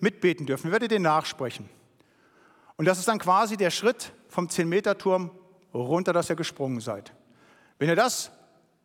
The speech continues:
von Herzen mitsprechen könnt, dann seid ihr Christen. Dann ist es der Heilige Geist, der dann in euch ist. Dieses Gebet lautet wie folgt. „Jesus Christus, ich danke dir, dass du mich liebst. Ich habe deinen Ruf gehört und öffne dir nun mein Leben.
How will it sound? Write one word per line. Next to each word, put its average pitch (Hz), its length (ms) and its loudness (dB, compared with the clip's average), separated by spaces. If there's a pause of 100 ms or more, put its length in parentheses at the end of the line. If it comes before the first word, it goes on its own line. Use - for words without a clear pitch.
(180)
von - 180 -6
Herzen 233 680 0
mitsprechen 151 560 -2
könnt, 117 440 -8
dann 135 120 -6
seid 151 240 0
ihr 175 60 -2
Christen. - 440 -6 (440)
Dann 135 120 -8
ist 147 100 -4
es 147 100 -8
der 139 140 -2
Heilige 156 340 -2
Geist, 170 400 0
der 165 80 -2
dann 170 140 -2
in 156 120 -6
euch 120 160 -6
ist. 110 180 -8
Dieses 170 200 -4
Gebet 190 360 -4
lautet 196 420 0
wie 127 80 -6
folgt. - 440 -6 (840)
„Jesus 208 360 0
Christus, 220 380 0
ich 170 220 -2
danke 220 340 2
dir, 220 140 2
dass - 160 0
du 190 80 -6
mich 196 180 -8
liebst. - 400 -14 (1120)
Ich 160 120 0
habe 202 200 4
deinen 180 240 2
Ruf 233 320 0
gehört 208 420 2
und 185 120 -6
öffne 196 280 0
dir 170 140 2
nun 202 240 0
mein 208 180 2
Leben. 131 340 -6